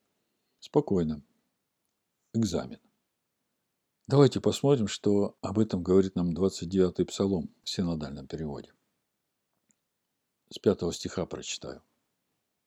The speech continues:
Написано: «Пойте Привечному святые его,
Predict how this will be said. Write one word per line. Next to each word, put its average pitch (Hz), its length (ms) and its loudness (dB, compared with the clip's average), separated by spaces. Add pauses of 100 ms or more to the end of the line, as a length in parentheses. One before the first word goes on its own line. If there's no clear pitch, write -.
(300)
Написано: 127 840 4
«Пойте 117 360 8
Привечному 104 600 4
святые 135 600 4
его, 170 400 4